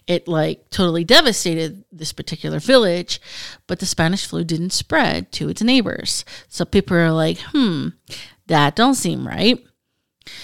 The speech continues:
But either way, then the Spanish flu hit in the early nineteen hundreds. Well, and it killed people. And so people kinda started leaving. By then, the nineteen thirties,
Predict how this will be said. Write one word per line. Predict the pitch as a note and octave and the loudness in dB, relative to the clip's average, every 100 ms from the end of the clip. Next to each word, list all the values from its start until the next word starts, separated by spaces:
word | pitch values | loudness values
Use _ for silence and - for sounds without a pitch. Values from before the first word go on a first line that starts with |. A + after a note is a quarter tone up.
| - - | -20 -4
But | G#3 | 6
either | D4+ C#4 F3 | 8 8 6
way, | D#3 D#3 G3+ G3+ _ _ _ _ _ _ _ _ _ _ _ _ F#3 | 2 0 -2 -8 _ _ _ _ _ _ _ _ _ _ _ _ 0
then | F#3 G#3+ | 4 6
the | G#3+ | 6
Spanish | C4 C#4+ - | 8 8 6
flu | A#3+ | 6
hit | F#3+ A3+ B3+ E3 | 6 8 8 6
in | E3+ F#3+ | 4 4
the | E3+ | 6
early | F#3 G3 F#3 | 6 6 4
nineteen | F3 E3+ F3 | 2 2 0
hundreds. | D3+ A#3 F3 G#2+ - - - - _ _ | 6 6 6 0 -6 -10 -12 -20 _ _
Well, | F#3 F3+ F3 E3 - _ _ - | 6 8 8 6 0 _ _ -2
and | F3 | 0
it | E3 | 4
killed | F3 D#3+ | 4 6
people. | F3 E3 G3+ B3 A#3+ - - - | 2 6 6 6 2 -12 -14 0
And | E3+ - | 0 2
so | F3+ | 2
people | F#3+ E3+ E3 | 2 0 0
kinda | - F3+ E3 | 2 2 2
started | - D#3+ D3+ D3+ - - _ _ F3+ | 0 0 0 -2 -10 -20 _ _ -2
leaving. | E3+ E3 E3+ G#3 E4 E4+ _ | 0 0 4 4 4 0 _
By | F3+ F3+ | 2 6
then, | G#3+ A3 G3 G3 | 8 8 6 4
the | F#3 | 2
nineteen | F3+ F3+ F3 | 2 0 0
thirties, | F3 F3 E3+ | 2 2 0